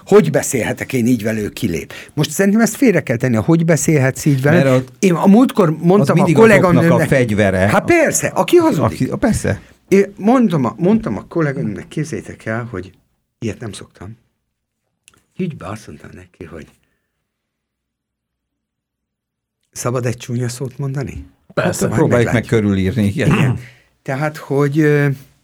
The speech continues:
Speaker 1: menj be abba a lukba a számláddal. Engem ez nem érdekel.
Speaker 2: Igen.
Speaker 1: És másnap kérdezte, hogy én miért mondtam, hogy csinálja azt.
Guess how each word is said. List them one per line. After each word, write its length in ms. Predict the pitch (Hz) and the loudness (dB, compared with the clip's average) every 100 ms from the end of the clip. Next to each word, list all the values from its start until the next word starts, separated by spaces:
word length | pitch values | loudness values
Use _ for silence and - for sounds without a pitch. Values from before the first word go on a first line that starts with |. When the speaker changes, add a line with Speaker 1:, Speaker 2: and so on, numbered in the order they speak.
| _ _ _ _ _ _ _ _ _ _ | _ _ _ _ _ _ _ _ _ _
Speaker 1:
menj 260 | - 208 190 | 0 2 2
be 160 | 143 165 | 0 0
abba 220 | 131 123 | 0 -2
a 40 | |
lukba 340 | 139 143 120 113 | 0 0 -2 -4
a 60 | |
számláddal. 880 | - 127 98 90 80 80 82 - - - _ _ _ _ _ _ - | -2 -4 -4 -6 -10 -10 -12 -14 -14 -20 _ _ _ _ _ _ -8
Engem 280 | 127 147 | -4 0
ez 120 | 147 127 | -2 -2
nem 140 | 123 | -2
érdekel. 600 | 95 82 85 - - - | -2 -6 -10 -14 -16 -12
Speaker 2:
Igen. 300 | - 90 82 | -8 -8 -6
Speaker 1:
És 200 | - - - | -6 -6 -2
másnap 440 | 196 254 - - | 0 0 -2 -6
kérdezte, 540 | - 147 117 - - | -2 -2 -2 -8 -4
hogy 320 | 147 147 123 - _ - | -2 -2 -6 -10 _ -4
én 180 | 135 | -2
miért 420 | 143 147 156 117 101 | -2 -2 -2 -2 -4
mondtam, 600 | 101 107 90 - 82 76 | -6 -8 -8 -10 -10 -10
hogy 120 | 95 | -12
csinálja 500 | - 87 78 80 - | -10 -10 -10 -12 -14
azt. 200 | - | -18